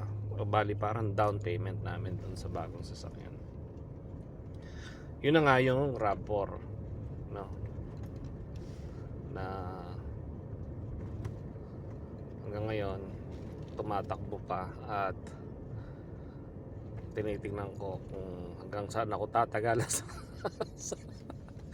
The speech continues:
sa gastos. Ay, galimaw. Lagi may pagawain. At tanda na kasi eh. Pa-,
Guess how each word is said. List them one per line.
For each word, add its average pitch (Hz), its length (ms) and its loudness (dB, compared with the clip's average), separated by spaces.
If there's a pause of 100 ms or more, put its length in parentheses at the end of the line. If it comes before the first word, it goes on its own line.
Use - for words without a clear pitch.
(240)
sa 302 160 0
gastos. 151 1040 8 (1400)
Ay, 151 240 2
galimaw. 151 960 2 (1400)
Lagi 135 400 4
may 139 160 0
pagawain. 135 1200 4 (320)
At - 160 -4
tanda 131 400 8
na 139 160 2
kasi 269 320 0
eh. 123 160 2 (640)
Pa-, - 240 -4